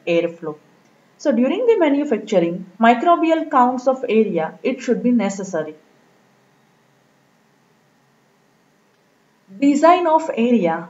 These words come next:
should preclude the mix-up of sterile as well as non-sterile product. So design of area, it should preclude about mix-up of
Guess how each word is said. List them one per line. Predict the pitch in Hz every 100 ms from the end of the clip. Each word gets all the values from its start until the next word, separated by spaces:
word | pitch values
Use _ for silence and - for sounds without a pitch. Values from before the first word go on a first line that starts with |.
| _
should | - 285 - -
preclude | - 349 349 - 202 175 175 - 196 -
the | 240
mix-up | 240 240 - 302 294
of | 240 240
sterile | - 233 226 247 285
as | - 185 196
well | 214
as | 226 -
non-sterile | 220 185 185 190 185 175 175
product. | 175 160 151 151 151 _ _ _ _ _
So | - 294
design | 240 254 285 320 320
of | 311 -
area, | 247 220 170 180 - _ _ _ _ _ _ _ _ _ - - -
it | 254 254
should | - 254 247 -
preclude | 262 269 277 262
about | 226 226 226 226
mix-up | 220 220 240 233
of | 233 233